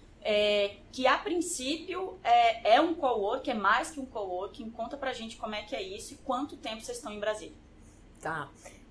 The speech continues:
Speaker 2: É, o Quatro Legal, na verdade, trabalha como uma potencializadora de empresas.
Speaker 1: Uhum.
Speaker 2: É, são quatro unidades de negócios. O coworking é uma delas,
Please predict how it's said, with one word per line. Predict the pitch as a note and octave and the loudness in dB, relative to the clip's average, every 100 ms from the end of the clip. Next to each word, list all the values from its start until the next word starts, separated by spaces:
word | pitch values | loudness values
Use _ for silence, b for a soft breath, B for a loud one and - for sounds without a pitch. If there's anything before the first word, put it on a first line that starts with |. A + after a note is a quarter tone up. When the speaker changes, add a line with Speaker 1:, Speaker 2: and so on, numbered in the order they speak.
| - | -8
Speaker 2:
É, | D#3 D#3+ D#3+ E3 E3+ E3+ | -2 0 2 4 4 2
o | - | -2
Quatro | A#3 C4+ C4 | 2 2 2
Legal, | B3 B3+ | 0 2
na | C4 B3 | 2 2
verdade, | G#3 G3 G#3+ A3+ - - | 2 2 0 -2 -10 -2
trabalha | G#3+ G3+ A3 | 0 4 2
como | A3+ A3+ | 2 0
uma | A3+ | 0
potencializadora | A3 - B3 B3 B3 - A3 G#3 G3+ F3+ G#3 G#3 | -2 -2 -4 -2 -4 -2 -2 0 0 0 2 0
de | F3+ | -2
empresas. | E3 - - - - - | -8 -8 -10 -10 -16 -12
Speaker 1:
Uhum. | G#3 G3 | -12 -8
Speaker 2:
É, | - D3 D3+ D3 D3 | -4 0 2 0 0
são | - G3 | -4 0
quatro | A#3+ A#3+ A#3+ | 4 4 4
unidades | A#3 F#3 E3 D3+ D3 | -2 0 0 0 -6
de | D3+ | -10
negócios. | D3+ C#3+ C#3+ D3+ D3+ | -6 -6 -6 -8 -10
O | |
coworking | D3+ F3+ F3+ F#3+ G#3+ G#3 - | -4 0 0 0 -2 -4 -4
é | - F#3+ | 0 2
uma | G3+ F#3 | 2 0
delas, | D#3+ D#3 E3 A#3+ - | 0 0 0 -2 -8